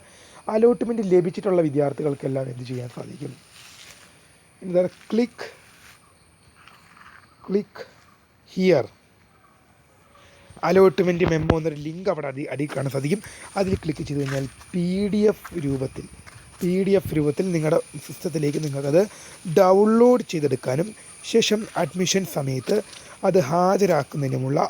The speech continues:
അവസരം നിങ്ങൾക്കുണ്ടാകും. But mandatory fee, നിങ്ങൾക്ക് തേർഡ് അലോട്ട്മെന്റിൽ ആദ്യമായി സീറ്റ് ലഭിക്കും, തേർഡിൽ ആദ്യമായിട്ടാണ് ഒരു അലോട്ട്മെന്റ് ലഭിക്കുന്നതെങ്കിൽ നിങ്ങൾ എന്ത് ചെയ്യേണ്ടി വരും? മാൻഡറ്ററി ഫീ, മാൻഡറ്ററി ഫീ അടച്ചാൽ മാത്രമേ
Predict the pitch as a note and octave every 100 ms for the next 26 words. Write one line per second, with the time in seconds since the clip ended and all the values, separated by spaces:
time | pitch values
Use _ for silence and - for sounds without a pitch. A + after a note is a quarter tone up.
0 | D#3+ C#3 - C#3+ C#3 C3 B2+ B2 A2+ A2+
1 | D#3 A#2 - - - - F#3 A#3+ A#3+ F3
2 | E3 G3 G#3 F3 A#3+ A3+ F#3+ B2+ - -
3 | - G#3+ B3 C#4 D4+ D4 - - A3+ A#3+
4 | B3+ A#3 A#3 G#3+ G#3+ G#3+ F#3 G3 A3 A3+
5 | A#3+ A#3+ G3 E3+ F#3+ D#3+ D3+ E3+ F3 G3
6 | G3 F3 G3 A3 A3 G#3+ G3 F3+ E3+ E3
7 | D3+ E3+ D#3 C#3+ C#3+ D3+ D#3 G#3+ - -
8 | - - - G#3+ A3 G3+ D#3+ D#3 D3 C#3
9 | C3+ C3 C3 - - - F#3+ G3+ A3+ B3
10 | B3+ - B3 F#3+ - A#2 _ _ _ _
11 | _ _ _ _ _ G3+ G#3+ A#3 A#3+ A#3+
12 | - A3+ B3+ - A3 A#3+ - E3+ - G#3
13 | G3+ F3 D3+ D#3+ F3+